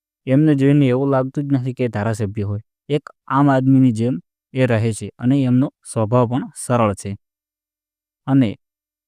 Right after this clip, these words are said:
એમને માટલી ફોડીને કેટલો આનંદ થાય છે, હું તમને આગળના વીડિયોની અંદર જે ક્લિપ બતાવું તેમાં જુઓ તમે કે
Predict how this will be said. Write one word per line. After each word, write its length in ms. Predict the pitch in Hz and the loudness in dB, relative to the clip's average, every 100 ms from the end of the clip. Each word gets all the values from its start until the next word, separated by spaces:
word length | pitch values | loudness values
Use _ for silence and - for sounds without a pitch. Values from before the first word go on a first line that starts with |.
| _ _ _ _ _ _ _ _ _ _ _ _ _ _ _ _ _ _ _ _ | _ _ _ _ _ _ _ _ _ _ _ _ _ _ _ _ _ _ _ _
એમને 280 | 151 135 143 | -2 2 4
માટલી 380 | 151 135 135 156 | 4 2 0 -2
ફોડીને 420 | 131 139 143 139 | -2 0 2 2
કેટલો 300 | 127 135 147 | 0 -4 0
આનંદ 360 | 123 127 135 117 | 2 2 2 0
થાય 200 | 117 110 | -2 -4
છે, 200 | 123 123 | -2 -2
હું 180 | 120 123 | -2 0
તમને 200 | 131 123 | 0 0
આગળના 340 | 120 127 127 | -2 -2 -2
વીડિયોની 340 | 117 120 127 | -2 0 0
અંદર 220 | 123 123 120 | 2 0 0
જે 160 | 117 | -4
ક્લિપ 220 | 110 120 | -4 -6
બતાવું 340 | 120 117 113 110 | -4 -2 -2 -2
તેમાં 280 | 110 110 107 | -2 -2 0
જુઓ 340 | 113 127 113 | 2 2 2
તમે 260 | 101 101 107 _ _ _ _ _ _ _ _ _ | 0 -4 -6 _ _ _ _ _ _ _ _ _
કે 200 | 131 143 | -6 -6